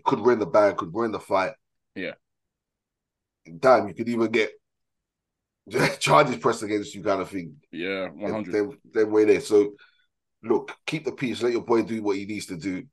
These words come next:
Speaker 1: Um, I don't know why my man was throwing punches. <laughs>
Speaker 2: Well,
Speaker 1: But yeah.
Speaker 2: actu-, a-, actu-, what Flows? If you deep it, the, the over the top left hook is wild.
Speaker 1: Yeah.
Speaker 2: From a member of the
Speaker 1: <laughs>
Speaker 2: public?
Speaker 1: Launched it.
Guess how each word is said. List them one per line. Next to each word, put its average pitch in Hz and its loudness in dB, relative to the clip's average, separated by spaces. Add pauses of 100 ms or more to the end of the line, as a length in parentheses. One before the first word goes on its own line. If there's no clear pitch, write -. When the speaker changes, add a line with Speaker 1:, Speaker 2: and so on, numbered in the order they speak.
(120)
Speaker 1:
Um, 80 -4 (240)
I 85 -20
don't 104 -8
know 107 4
why 104 6
my 110 4
man 98 -2
was 87 -6
throwing 92 -4
punches. 90 -6
<laughs> - -20 (340)
Speaker 2:
Well, - -4
Speaker 1:
But - -4
yeah. - 4
Speaker 2:
actu-, - 2
a-, 160 4
actu-, 165 0
what - 4
Flows? 151 4 (100)
If 156 0
you 175 -6
deep 123 0
it, - 0 (180)
the, 123 2
the 117 -2
over 185 10
the 185 8
top - 2
left 160 4
hook 156 0
is 101 -10
wild. 113 0 (400)
Speaker 1:
Yeah. 113 4 (240)
Speaker 2:
From 131 6
a 151 8
member 170 8
of 135 4
the 151 0
Speaker 1:
<laughs> - 2
Speaker 2:
public? 135 4
Speaker 1:
Launched 202 8
it. 113 0